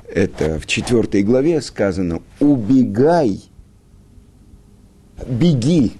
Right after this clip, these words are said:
наоборот, "догоняй, беги за заповедями и убегай от нарушений". Что недостаточно только убегать от нарушений, но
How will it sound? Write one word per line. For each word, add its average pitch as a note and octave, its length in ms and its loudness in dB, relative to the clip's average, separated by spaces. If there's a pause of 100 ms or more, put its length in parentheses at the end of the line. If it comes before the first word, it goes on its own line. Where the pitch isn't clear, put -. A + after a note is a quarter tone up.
наоборот, F2+ 480 -2
"догоняй, B2 520 2
беги A#2+ 600 0 (260)
за B2+ 280 2
заповедями A#2+ 920 0
и A3+ 120 2
убегай D#3 880 0
от C3+ 260 0
нарушений". - 720 -6 (1900)
Что A#2 460 0
недостаточно A#2+ 1300 0 (1500)
только D#3+ 220 2
убегать C#3 640 2 (100)
от A2+ 220 -2
нарушений, G2+ 720 -4 (340)
но C3 460 2